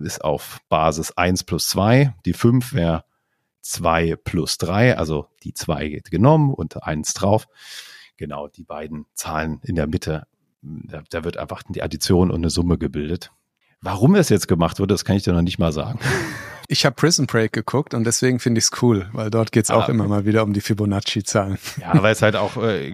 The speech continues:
Speaker 1: quasi um eine Verdoppelung geht. Und wenn man sich das mal an-, anschaut, äh, bei Wikipedia, dann siehst du so,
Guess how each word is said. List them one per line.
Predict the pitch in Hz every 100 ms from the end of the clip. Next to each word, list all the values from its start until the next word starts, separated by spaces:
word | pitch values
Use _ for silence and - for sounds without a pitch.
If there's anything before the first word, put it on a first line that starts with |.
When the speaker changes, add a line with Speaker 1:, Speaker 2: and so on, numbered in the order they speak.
| 101
Speaker 1:
quasi | - 90 98
um | 113
eine | 101
Verdoppelung | - 95 143 135 131 123
geht. | 107 110
Und | 87
wenn | 87
man | 92
sich | 95
das | - 90
mal | 87 76 -
an-, | 95 107
anschaut, | 117 101 113 90 85 95
äh, | - 87
bei | 95
Wikipedia, | 98 95 98 143 123 101
dann | 92 92
siehst | 92 120 -
du |
so, | 98 90 85